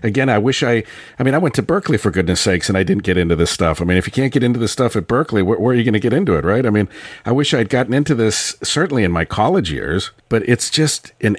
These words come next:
endless fascination and, and learning process for me that we're, we're, I don't think we'll ever fully understand how the mind works, but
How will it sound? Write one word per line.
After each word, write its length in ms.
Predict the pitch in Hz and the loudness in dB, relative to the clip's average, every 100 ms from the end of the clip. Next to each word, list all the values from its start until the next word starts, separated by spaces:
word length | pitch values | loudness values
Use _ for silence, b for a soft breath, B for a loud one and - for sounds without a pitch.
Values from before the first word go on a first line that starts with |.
| - | -2
endless 380 | 131 139 139 - | 0 2 0 0
fascination 680 | 117 113 110 104 110 113 98 | 0 0 2 0 2 2 0
and, 160 | 85 | 0
and 220 | 85 90 | -2 0
learning 420 | 95 104 107 87 85 | 2 2 2 0 -2
process 460 | - 87 80 87 | -2 0 0 -2
for 140 | - 87 | -4 -2
me 180 | 85 82 | 0 0
that 220 | 85 78 - | 0 -2 -4
we're, 220 | 101 101 | -2 0
we're, 380 | 95 101 95 90 - - 110 | 0 2 2 -2 -10 -8 -2
I 80 | |
don't 100 | 113 | 0
think 140 | 110 90 | 0 2
we'll 140 | 92 | 2
ever 200 | 113 113 | 2 0
fully 320 | - 117 98 | -2 0 2
understand 440 | 87 82 - 92 82 | 0 -2 -2 0 0
how 60 | |
the 80 | 76 | -2
mind 300 | 78 76 73 | -4 -4 -4
works, 520 | 71 71 78 - - - | -4 -4 -4 -4 -6 -6
but 260 | 80 87 | -2 -2